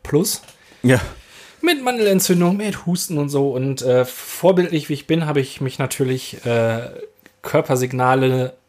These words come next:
Speaker 1: der Körpersignale trotzend weiterhin zur Arbeit geschleppt, drei Tage.
Speaker 2: Ei, ei, ei.
Speaker 1: Und das war nicht so gut. Und so bin ich nun das zweite Mal in meinem Berufsleben eine Woche krankgeschrieben gewesen.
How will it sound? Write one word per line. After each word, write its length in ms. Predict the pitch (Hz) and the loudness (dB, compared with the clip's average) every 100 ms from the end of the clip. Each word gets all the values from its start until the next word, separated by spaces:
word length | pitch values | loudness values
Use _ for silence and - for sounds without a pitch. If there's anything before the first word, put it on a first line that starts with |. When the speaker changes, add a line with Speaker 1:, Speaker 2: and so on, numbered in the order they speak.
| _ _ _ _ - | _ _ _ _ -18
Speaker 1:
der 200 | 123 120 | -14 -6
Körpersignale 1000 | 156 160 143 135 - 117 131 139 131 123 | -2 0 0 -2 -4 -2 0 2 2 2
trotzend 540 | - - 147 135 - - | 0 2 0 0 -4 -2
weiterhin 280 | 131 147 | 0 0
zur 140 | 131 - | -4 -4
Arbeit 280 | 135 127 - | 0 0 -2
geschleppt, 420 | 117 - 117 - | -8 -6 -8 -8
drei 160 | 110 | -10
Tage. 360 | 113 117 113 147 - - | -8 -6 -4 -6 -12 -12
Speaker 2:
Ei, 40 | |
ei, 40 | 107 | -8
ei. 280 | 95 87 80 | -8 -8 0
Speaker 1:
Und 360 | 175 214 247 156 | 2 4 2 2
das 380 | 143 240 - | 2 2 0
war 260 | 131 170 208 | 0 0 0
nicht 220 | 180 175 | 0 -2
so 100 | - | -6
gut. 280 | 123 139 185 - _ - _ | -6 -6 -8 -14 _ -20 _
Und 140 | - 117 | -8 -2
so 200 | 127 196 | 0 2
bin 140 | 196 | 2
ich 140 | 185 185 | 0 0
nun 320 | 175 175 180 - _ | 2 2 0 -8 _
das 260 | - 156 - | -6 0 2
zweite 280 | 220 254 151 | 2 2 0
Mal 220 | 123 120 | 0 -2
in 60 | 117 | -4
meinem 180 | 120 | -6
Berufsleben 680 | 120 120 113 - 117 113 110 107 _ _ _ _ | -6 -8 -8 -4 -4 -2 -4 -8 _ _ _ _
eine 200 | - 113 | -4 -2
Woche 200 | 101 - - | -4 -8 -6
krankgeschrieben 540 | - 147 135 - 131 | -4 -4 -4 -4 -4
gewesen. 420 | 127 127 127 131 | -2 -2 0 -2